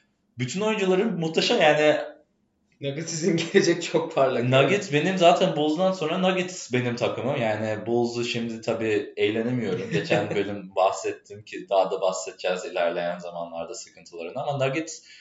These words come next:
Speaker 1: çok eğlenceli. Jamal Murray benim gerçekten yani ilk üçe girebilir benim sevdiğim oyuncu olarak. Öyle yani, The Nuggets'ı öve öve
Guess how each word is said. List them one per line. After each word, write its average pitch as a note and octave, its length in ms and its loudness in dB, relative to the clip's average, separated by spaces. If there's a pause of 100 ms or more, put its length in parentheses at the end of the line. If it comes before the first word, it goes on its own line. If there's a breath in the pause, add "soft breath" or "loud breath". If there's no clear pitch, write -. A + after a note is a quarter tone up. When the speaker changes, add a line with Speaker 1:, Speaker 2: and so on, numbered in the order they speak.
(140 loud breath)
Speaker 1:
çok D3+ 220 2
eğlenceli. C#3+ 540 2
Jamal B2 320 4
Murray C#3 260 2
benim B2+ 200 0
gerçekten A#2+ 540 2
yani G#2 340 -6
ilk A2+ 280 -8 (380)
üçe G#2+ 260 0
girebilir G2 640 -2
benim F2 160 -10
sevdiğim F#2+ 580 -4
oyuncu F2 580 -6 (180 loud breath)
olarak. E2+ 560 -4 (1500 soft breath)
Öyle C3 240 0
yani, E3 420 0
The A2+ 140 -2
Nuggets'ı C3+ 720 2
öve B2 200 4
öve C#3+ 540 2